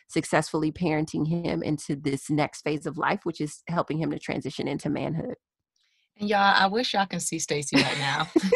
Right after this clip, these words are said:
Speaker 1: <laughs>
Speaker 2: because she is glowing the way that she is expressing her love for her son. And I can only imagine how proud you are based on
Speaker 1: Yeah.
Speaker 2: everything that you've done to get him to this point. And then not only graduate high school, but then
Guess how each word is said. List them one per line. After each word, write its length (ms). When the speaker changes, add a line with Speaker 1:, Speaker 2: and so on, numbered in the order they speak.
Speaker 1:
<laughs> 580
Speaker 2:
because 480
she 200
is 200
glowing 760
the 120
way 240
that 160
she 240
is 160
expressing 540
her 120
love 280
for 80
her 140
son. 260
And 100
I 100
can 160
only 260
imagine 420
how 120
proud 360
you 120
are 260
based 320
on 120
Speaker 1:
Yeah. 100
Speaker 2:
everything 840
that 140
you've 240
done 320
to 140
get 200
him 160
to 140
this 220
point. 360
And 120
then 140
not 180
only 480
graduate 380
high 180
school, 480
but 160
then 320